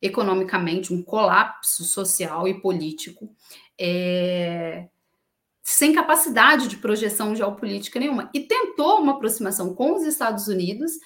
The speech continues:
e adesão das suas agências multilaterais.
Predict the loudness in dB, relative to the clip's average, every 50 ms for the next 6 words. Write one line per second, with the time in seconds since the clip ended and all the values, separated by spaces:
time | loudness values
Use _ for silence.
0 | _ _ _ 2 2 4 4 4 4 4 2 2 2 0 0 0 -2 -2 0 0
1 | 0 2 0 0 0 0 -2 -2 -2 -2 -4 -4 -4 -4 -8 -8 -8 -6 -6 -6
2 | -6 -4 -4 -4 -2 -2 -4 -4 -6 -10 -18